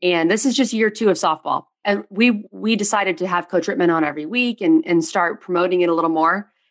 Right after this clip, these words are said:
And it's gotten to the point where we don't, it's not like we're force feeding anybody anything. We get texts all the time. People are locked in on softball. We did probably an hour and a half on Clemson softball on Monday.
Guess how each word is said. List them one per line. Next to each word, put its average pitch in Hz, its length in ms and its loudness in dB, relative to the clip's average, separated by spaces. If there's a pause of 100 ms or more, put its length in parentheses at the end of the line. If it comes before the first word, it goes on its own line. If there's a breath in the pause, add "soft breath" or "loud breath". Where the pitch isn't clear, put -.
(200)
And 165 340 4 (180)
it's 226 200 -2
gotten 359 160 0
to 294 80 2
the 240 80 0
point 240 200 -2
where 214 120 0
we 220 140 0
don't, 285 260 2 (240)
it's 233 160 -4
not 311 240 0
like 254 180 -2
we're 214 100 2
force 208 400 0
feeding 170 440 2
anybody 160 500 2
anything. 139 460 -4 (260)
We 226 140 2
get 285 180 2
texts 180 400 -4 (140)
all 190 180 4
the 185 80 0
time. 139 320 -6 (140)
People 254 280 2
are 185 160 2
locked 180 440 0
in 180 100 0
on 165 120 2
softball. 160 440 -2 (320 loud breath)
We 285 220 4
did 247 420 0
probably 226 460 2
an 165 160 0
hour 190 200 2
and 190 80 0
a 170 40 -2
half 143 420 -6 (380)
on 185 120 2
Clemson 196 320 0
softball 175 400 0
on 160 160 2
Monday. 147 520 0